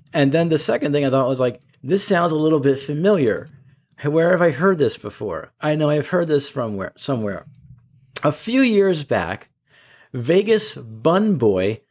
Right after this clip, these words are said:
not to be confused with, uh, Travel Fanboy, formerly Vegas Fanboy, but Vegas Bun Boy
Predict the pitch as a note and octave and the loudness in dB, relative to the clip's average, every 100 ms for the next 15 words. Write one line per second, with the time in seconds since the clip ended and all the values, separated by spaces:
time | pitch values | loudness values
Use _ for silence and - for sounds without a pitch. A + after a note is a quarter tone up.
0 | _ - G2+ G2 A#2+ C3+ D3 C#3+ D3+ D3 | _ -12 -4 -2 0 0 0 0 -2 0
1 | C#3+ C3+ B2 A2+ A2 - _ _ _ _ | 2 2 2 -2 -4 -8 _ _ _ _
2 | _ - G#2 - C#3+ C3+ C3+ B2 B2+ A#2 | _ -4 -2 0 2 2 2 0 0 0
3 | G#2+ G#2 G#2 - - A#2+ A2+ A2+ A2 G2+ | 0 2 0 -2 -4 0 0 0 -2 -2
4 | F#2+ F#2 - E3+ E3 G#2+ G2 G#2 B2 D#3+ | -2 -2 -2 0 2 0 -2 -4 0 2
5 | D#3+ D3+ C3+ C#3 F3+ A3+ G3 G#2+ D2 D#2+ | 2 0 -2 0 2 2 2 0 -2 -8